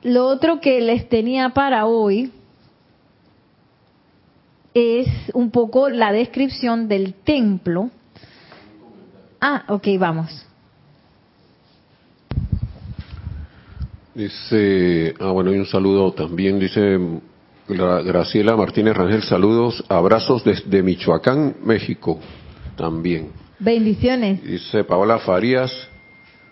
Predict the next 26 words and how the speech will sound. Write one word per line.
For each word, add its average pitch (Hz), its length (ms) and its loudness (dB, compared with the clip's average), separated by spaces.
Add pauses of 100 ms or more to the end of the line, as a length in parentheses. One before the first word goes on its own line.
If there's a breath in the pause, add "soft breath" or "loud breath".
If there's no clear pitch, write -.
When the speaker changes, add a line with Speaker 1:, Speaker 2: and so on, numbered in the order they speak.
(320)
Speaker 2:
Oh 123 180 0
my 120 440 0
God, 104 280 0 (560)
me 101 60 -4
imagino 92 280 -4
que 85 180 -4
eso. - 140 -14 (220)
Speaker 1:
<laughs> 359 1500 0
Paola. 170 420 0
Speaker 2:
Eh, 101 560 2
a 117 120 4
veces 135 580 0
se 110 160 2
me 104 160 2
olvida 107 640 0
antes 117 320 0
de 110 80 0
hacer 98 240 -2
los 107 180 -2
decretos. 87 720 -4
Ahora 92 240 -4
entiendo 101 480 -2
muchas 113 400 0
veces. - 340 -4 (220)
Speaker 1:
¿Viste, 254 960 0
Paola? 233 600 2